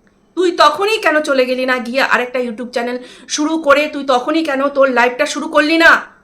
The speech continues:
এই বাচ্চাটাকে আজকে জন্ম দিয়ে বাচ্চাটাকে এইভাবে তার অবস্থাটা কেন করলি? সে একটা প্রায় একটা বছর ধরে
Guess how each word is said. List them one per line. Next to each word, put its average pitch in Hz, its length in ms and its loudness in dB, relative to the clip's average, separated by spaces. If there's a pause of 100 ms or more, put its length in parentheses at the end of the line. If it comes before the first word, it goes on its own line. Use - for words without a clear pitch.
(440)
এই 240 200 0
বাচ্চাটাকে 294 500 0
আজকে 277 260 -2
জন্ম 254 340 2
দিয়ে 294 500 2 (180)
বাচ্চাটাকে 285 680 -2 (280)
এইভাবে 302 680 2 (220)
তার 226 140 0
অবস্থাটা 226 380 -6
কেন 226 200 -6
করলি? 214 380 -8 (1600)
সে - 160 -2 (260)
একটা 277 340 0 (220)
প্রায় 277 260 6
একটা 311 280 0
বছর 254 280 -2
ধরে 269 460 2